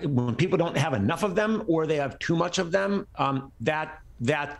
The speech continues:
those are the toxins and they create the conflict. Um, but you also, at the beginning of your question, you touched on something that's really important. And that is, in the moment, you know, it's hard 'cause we get, we kinda get triggered inside, like, we get amped up.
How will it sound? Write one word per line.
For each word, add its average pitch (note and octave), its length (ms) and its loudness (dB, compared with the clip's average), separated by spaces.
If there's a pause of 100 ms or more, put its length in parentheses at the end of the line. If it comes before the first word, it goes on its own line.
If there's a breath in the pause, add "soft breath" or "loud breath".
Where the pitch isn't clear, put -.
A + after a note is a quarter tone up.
those C3+ 300 2
are C3 140 0
the B2+ 100 0
toxins - 640 -2
and A#2 120 4
they B2 80 2
create A#2 380 -2
the - 60 -8
conflict. - 600 -2 (600 loud breath)
Um, D3+ 340 0
but G3 180 4
you A#3 160 4
also, A3 400 2
at E3+ 160 -2
the - 60 -2
beginning G#3+ 220 2
of F#3 100 0
your - 0 -
question, D#3+ 300 0
you D3+ 80 0
touched E3+ 260 0
on C#3 100 2
something B2+ 260 2
that's B2+ 180 0
really D3+ 260 2
important. A#2+ 600 -2
And C3+ 200 2
that D#3+ 240 0
is, D3 460 0 (240 loud breath)
in B3+ 180 2
the B3+ 60 2
moment, F3+ 760 0 (640)
you E3+ 140 2
know, E3 400 -2 (100)
it's G3 160 -2
hard F#3+ 440 0
'cause B2+ 180 0
we E3+ 180 0
get, G3 420 0 (680)
we C3+ 100 2
kinda G3+ 220 2
get G#3 160 2
triggered G#3+ 360 2
inside, F#3 540 0
like, C3 220 0
we D#3 100 4
get E3 240 0
amped G3+ 300 -2
up. A3 320 -2